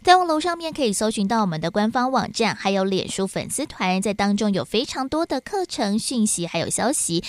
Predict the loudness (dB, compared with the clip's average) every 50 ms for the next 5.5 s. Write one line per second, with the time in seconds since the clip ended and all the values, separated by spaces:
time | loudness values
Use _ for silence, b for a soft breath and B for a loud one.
0 | B B B 0 0 2 2 -2 -4 -2 -2 -4 -2 -2 -2 -2 -2 -4 -4 -2
1 | 0 -2 -2 -2 -2 -4 -4 -4 -4 -4 -4 -4 -4 0 2 2 4 2 2 B
2 | B B B B 2 2 2 4 2 0 2 2 2 4 4 2 2 2 0 -2
3 | 0 0 0 -2 0 -2 0 2 2 2 2 4 4 2 2 4 2 2 2 2
4 | 0 0 0 0 0 0 0 0 -2 -2 -2 -2 -2 -2 -2 -2 -2 -4 -4 -4
5 | -6 -4 -4 -2 -2 2 4 4 4 4